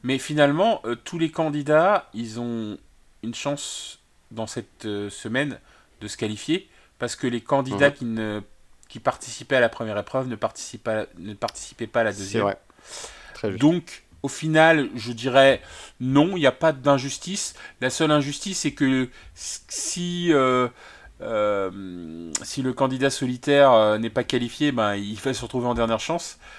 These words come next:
Speaker 1: Alors que si un candidat, euh, euh, d'une brigade, euh, ne se qualifie pas, il, il peut encore ne pas être envoyé en dernière chance par son chef. Euh,
Speaker 2: Hmm.
Speaker 1: bon,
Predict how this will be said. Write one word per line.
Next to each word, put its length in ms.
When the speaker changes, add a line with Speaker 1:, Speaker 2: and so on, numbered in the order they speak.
Speaker 1:
Alors 280
que 140
si 480
un 180
candidat, 600
euh, 180
euh, 180
d'une 300
brigade, 480
euh, 440
ne 120
se 80
qualifie 360
pas, 380
il, 260
il 100
peut 200
encore 380
ne 100
pas 180
être 160
envoyé 240
en 60
dernière 240
chance 180
par 120
son 120
chef. 280
Euh, 520
Speaker 2:
Hmm. 0
Speaker 1:
bon, 220